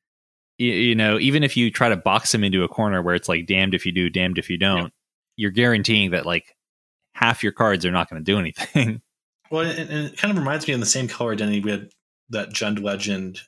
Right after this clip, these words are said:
Speaker 2: eh, from Commander Legends that, uh, brought back Mana Burn. I'm blanking on the name.
Speaker 1: Oh, Yurlok.
Speaker 2: Yurlok, where at least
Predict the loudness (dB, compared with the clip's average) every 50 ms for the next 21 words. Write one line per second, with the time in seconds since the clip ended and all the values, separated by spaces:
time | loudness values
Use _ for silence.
0 | _ _ -12 -10 -10 -10 -10 -10 -10 -10 -8 -6 -4 -4 -2 -2 -2 -2 -2 -2
1 | -2 -4 -4 -6 -6 -4 -4 -4 -6 -6 -12 _ _ _ _ _ _ _ _ -8
2 | -6 -4 -2 -2 -2 -2 -4 -4 -8 -12 -18 _ _ _ _ -8 -6 -6 -6 -6
3 | -4 -4 -6 -6 -6 -6 -4 -4 -4 -4 -4 -4 -4 -6 -8 -12 _ _ _ _
4 | -12 -10 -8 -6 -6 -6 -6 -6 -6 -6 -6 -6 -8 -8 -10 -10 -14 -18 _ _
5 | _ _ -2 0 2 2 2 2 2 2 2 0 0 -2 -6 -12 -20 _ _ -6
6 | -4 -2 -2 -2 -2 -4 -6 -6 -10 -14 -20 -16 _ -6 -4 -4 -2 -2 -2 -4
7 | -4 -6 -10 _ _ _ _ _ _ _ _ _ _ _ _ _ _ -8 -4 -2
8 | -2 -2 -2